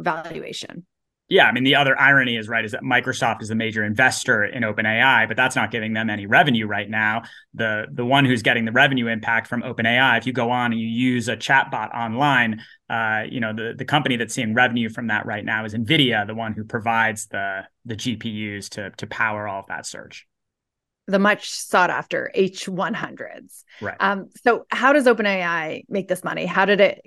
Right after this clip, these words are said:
Speaker 1: go from twenty-eight million last year to one point three billion this year? Um, largely comes from subscriptions to the paid version of Chat G P T.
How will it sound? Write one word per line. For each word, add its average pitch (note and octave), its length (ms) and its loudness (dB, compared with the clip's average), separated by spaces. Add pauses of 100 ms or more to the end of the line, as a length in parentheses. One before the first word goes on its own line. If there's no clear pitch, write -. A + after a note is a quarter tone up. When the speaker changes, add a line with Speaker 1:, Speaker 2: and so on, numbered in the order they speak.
Speaker 1:
go F3+ 180 4
from F3 220 -4
twenty-eight F3+ 400 0
million F3 300 -2
last D#3 300 -8
year E3 120 0
to - 100 -10
one F3+ 120 -2
point F3 220 -2
three F3 200 -2
billion F3 400 0
this E3+ 260 0
year? E3 320 0 (360)
Um, F3+ 280 4
largely G#3 400 4
comes G3+ 300 0
from F#3 280 2
subscriptions F#3 680 0
to - 100 -6
the F3+ 80 2
paid G3 480 6
version D#3 640 0
of E3+ 120 -4
Chat D3+ 320 0
G D#3+ 100 -8
P E3 100 -4
T. - 320 -4